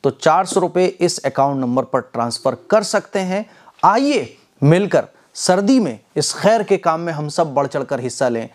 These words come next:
और रसूलुल्लाह सल्लल्लाहु अलैहि वसल्लम की हदीस में जो फजीलत बयान की गई है, उस फजीलत के हम मुस्तहिक बन जाएं। आपके चार सौ रुपये न जाने कितने लोगों को सर्दी से बचा सकते हैं।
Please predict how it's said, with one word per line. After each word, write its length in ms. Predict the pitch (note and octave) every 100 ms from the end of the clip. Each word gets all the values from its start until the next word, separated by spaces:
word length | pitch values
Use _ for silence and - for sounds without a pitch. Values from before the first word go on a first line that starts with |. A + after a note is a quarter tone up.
| - _
और 180 | C3+ C#3
रसूलुल्लाह 480 | C#3+ F#3+ F3 D#3+ D3
सल्लल्लाहु 540 | C#3+ C3+ B2 C#3 C#3
अलैहि 280 | C#3 C3 C3
वसल्लम 420 | A#2+ A2+ C#3 C#3
की 140 | C3+ C3
हदीस 340 | A#2+ D#3 D#3+
में 80 | D#3
जो 80 | C3+
फजीलत 420 | - E3 B3+ B3+
बयान 360 | F3+ G3 F#3 F3+
की 140 | F3+
गई 180 | D#3+ D3+
है, 200 | C3+ B2+ - - -
उस 160 | F#3 -
फजीलत 360 | C3 B2+ B2
के 80 | -
हम 140 | C3+ B2+
मुस्तहिक 480 | A2 - A2+ G#2
बन 200 | G2+ F#2 F2
जाएं। 300 | F2 - - - - - -
आपके 360 | C#3 D#3+ - D3
चार 280 | - C#3+ C#3
सौ 140 | C#3+
रुपये 380 | B2+ B2+ B2 C#3 _ B2+
न 120 | B2+
जाने 320 | B2 C3+ D#3
कितने 400 | C#3+ D#3 F#3+ G#3
लोगों 280 | F3 C#3 B2+
को 160 | B2+ A#2+
सर्दी 340 | B2+ A#2 A#2+
से 140 | A#2 G#2+
बचा 300 | G2+ G#2+ G2
सकते 360 | F#2 - -
हैं। 180 | E2